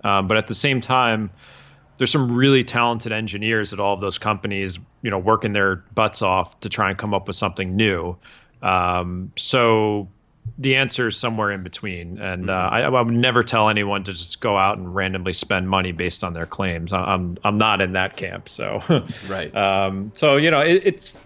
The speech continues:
Speaker 1: it's always interesting because I've seen behind the scenes what it really means. And then I've been on the other side of it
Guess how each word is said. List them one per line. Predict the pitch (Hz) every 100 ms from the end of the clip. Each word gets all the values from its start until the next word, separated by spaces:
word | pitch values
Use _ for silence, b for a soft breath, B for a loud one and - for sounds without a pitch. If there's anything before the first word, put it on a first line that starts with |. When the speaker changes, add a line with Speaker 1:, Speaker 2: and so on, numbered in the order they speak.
| - _ _
Speaker 1:
it's | 160 151
always | 185 151 135
interesting | 117 131 - 123 113
because | 110 120 110 95 85 - _ _ _ _ _ _ -
I've | 135 139 -
seen | - 147 135 113 -
behind | 107 120 123 117
the | 110
scenes | - 120 120 117 - - - - - - _ - 120 95 - _
what | 117 120
it | 123 110
really | 117 110
means. | 104 110 117 135 123
And | 107 101
then | 107 107
I've | - 107
been | 113 113
on | 107
the | 110
other | 117 98
side | 107 101
of | 101
it | 98